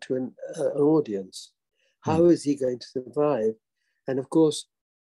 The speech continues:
Speaker 1: the whole idea of him being a mentor is an interesting one.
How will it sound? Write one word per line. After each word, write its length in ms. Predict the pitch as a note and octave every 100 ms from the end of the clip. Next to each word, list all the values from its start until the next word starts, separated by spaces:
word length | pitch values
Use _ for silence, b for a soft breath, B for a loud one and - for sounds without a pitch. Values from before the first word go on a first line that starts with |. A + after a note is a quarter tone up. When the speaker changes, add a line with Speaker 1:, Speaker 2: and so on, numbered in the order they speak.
| -
Speaker 1:
the 80 | C#3+
whole 280 | E3+ E3
idea 320 | D3+ C#3 D3 C#3+
of 60 |
him 100 | C#3
being 180 | C3 C3+
a 40 | C3+
mentor 640 | D3 D3 C#3 A#2 A2 A2
is 120 | A2
an 120 | A2+
interesting 440 | G#2+ - - A2 G#2+
one. 320 | A#2+ B2+